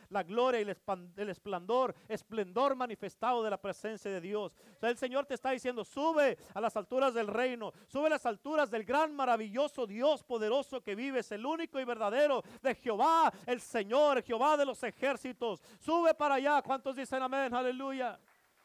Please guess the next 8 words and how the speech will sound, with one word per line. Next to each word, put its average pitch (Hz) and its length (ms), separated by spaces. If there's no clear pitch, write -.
Es 277 200
una 320 160
invitación 294 800
que 247 120
Dios 262 200
te 269 100
está 254 160
haciendo. 254 560